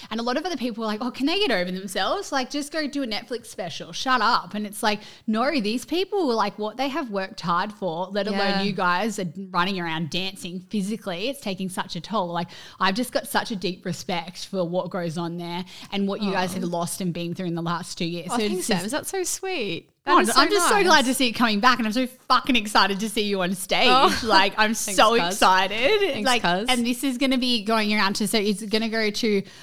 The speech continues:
Speaker 1: all of the states? Like,
Speaker 2: Yeah,
Speaker 1: where is
Speaker 2: so
Speaker 1: it going?
Speaker 2: it's planned to travel around Australia.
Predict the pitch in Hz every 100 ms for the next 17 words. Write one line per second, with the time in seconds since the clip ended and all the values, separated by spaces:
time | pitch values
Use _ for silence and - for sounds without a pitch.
0 | - - 202 208 254 330 349 - 254 _
1 | 254 254 - 240 370 392 220 254 320 247
2 | 247 277 262 254 247 202 262 277 - -
3 | 269 277 285 277 - 214 208 208 185 180
4 | 180 180 180 - 165 170 170 165 170 247